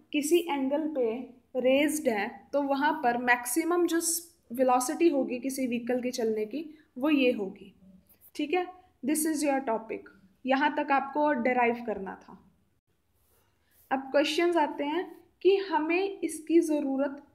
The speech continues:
क्यों पड़ी, हमने रोड को सीधी क्यों नहीं रहने दिया, उसे रेज क्यों किया ऊपर की तरफ। इसके लिए कुछ स्पेशल पॉइंट्स डिस्कस करते हैं। स्पेशल,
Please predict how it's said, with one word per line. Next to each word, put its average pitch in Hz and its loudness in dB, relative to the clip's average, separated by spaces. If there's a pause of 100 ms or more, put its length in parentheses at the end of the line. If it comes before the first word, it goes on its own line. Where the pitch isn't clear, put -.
(160)
क्यों 320 0
पड़ी, 240 -4 (580)
हमने 302 0
रोड 294 -2
को 320 -4
सीधी 311 -2
क्यों 302 -4
नहीं 285 -2
रहने 240 -2
दिया, 262 -4
उसे 311 -6
रेज 277 -2
क्यों 277 -4
किया 240 -4
ऊपर 220 -6
की - -16
तरफ। - -20 (1040)
इसके 302 -2
लिए 339 6
कुछ 349 2
स्पेशल 302 0
पॉइंट्स 277 -2
डिस्कस 294 -4
करते 285 -8
हैं। 359 -4
स्पेशल, 339 0